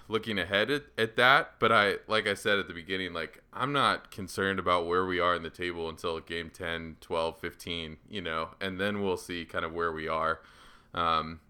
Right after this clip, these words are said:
and even at that point, you win twelve or ten out of your last fifteen games, and you've just went up thirty points. So it's like, I, I'm not concerned about it at this point.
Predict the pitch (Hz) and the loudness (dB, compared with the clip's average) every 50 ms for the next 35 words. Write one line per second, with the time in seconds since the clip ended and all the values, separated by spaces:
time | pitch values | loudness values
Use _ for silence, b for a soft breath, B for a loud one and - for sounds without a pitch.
0 | - - 113 113 117 120 117 120 104 95 - - 95 98 104 110 - - 98 90 | -6 -2 0 2 2 2 2 2 0 0 0 4 6 8 8 6 4 0 -4 -4
1 | 85 87 - - _ _ _ - 95 92 101 101 98 98 101 101 101 98 95 92 | -4 -6 -8 -14 _ _ _ -14 -10 -6 -6 -4 0 2 4 4 4 4 2 -2
2 | 92 - - - - - - - 101 95 95 95 95 95 92 90 92 90 82 - | -4 -8 -14 -18 -16 -14 -8 -2 4 6 8 8 8 8 6 4 2 2 0 0
3 | - - 101 98 98 95 92 92 92 90 85 92 87 90 90 90 90 - - - | -2 0 2 4 6 8 8 8 8 8 4 2 6 8 10 10 10 8 4 -2
4 | 101 92 - - 98 90 85 85 87 92 101 98 90 90 90 90 - - B B | -2 -2 0 -2 -2 -2 0 2 4 6 6 6 4 2 -2 -6 -10 -14 B B
5 | B B B B B B B 92 92 92 90 90 90 85 78 - - - - - | B B B B B B B 0 2 2 2 0 -2 -4 -6 -12 -18 -20 -20 -20
6 | - - - - - - 107 101 - - 101 98 95 90 92 98 98 95 - - | -20 -20 -20 -10 -2 0 0 0 0 2 4 4 6 8 10 10 8 8 6 2
7 | 98 92 90 85 80 - 98 95 90 82 78 - - - 104 98 95 90 - - | 4 4 4 2 -2 -2 0 0 0 0 -2 -4 0 4 6 6 6 6 4 4
8 | 98 90 85 76 - - - _ _ - _ _ _ _ _ _ _ _ - 95 | 6 6 6 4 0 -6 -20 _ _ -20 _ _ _ _ _ _ _ _ -12 -8
9 | 95 98 - 76 104 107 104 98 92 87 - - 90 85 - 82 82 78 76 71 | -6 -4 0 2 2 4 6 8 6 6 6 0 -8 -6 -4 -4 -4 -4 -4 -4
10 | 76 76 76 76 78 76 71 - 80 78 - - - 85 85 | -4 -4 -4 -4 -6 -8 -8 -10 -10 -14 -14 -10 -10 -10 -10